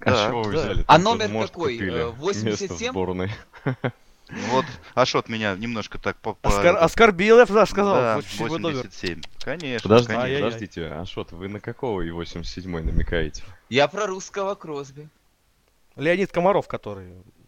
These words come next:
Speaker 1: в «Динамо» восемьдесят седьмой бегал.
Speaker 2: Русский
Speaker 3: Вадик
Speaker 2: Кросби.
Speaker 3: Шипачев.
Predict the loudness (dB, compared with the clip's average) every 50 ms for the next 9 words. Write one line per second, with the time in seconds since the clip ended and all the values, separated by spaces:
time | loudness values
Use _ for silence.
0 | _ _ -20 -20 -16 -8 -4 -2 -2 -2 -2 -2 -4 -4 -4 -6 -8 -8 -8 -8
1 | -8 -8 -10 -10 -12 -12 -14 -16 -18 -20 -20 _ -20 -20 -20 _ -20 -20 -20 -20
2 | -20 -20 _ -8 -6 -6 -6 -6 -8 -12 -14 -18 -20 -16 _ -2 0 0 0 0
3 | 0 0 0 0 0 0 0 -2 -2 -4 -6 -8 -8 -8 -8 -8 -10 -12 -14 -14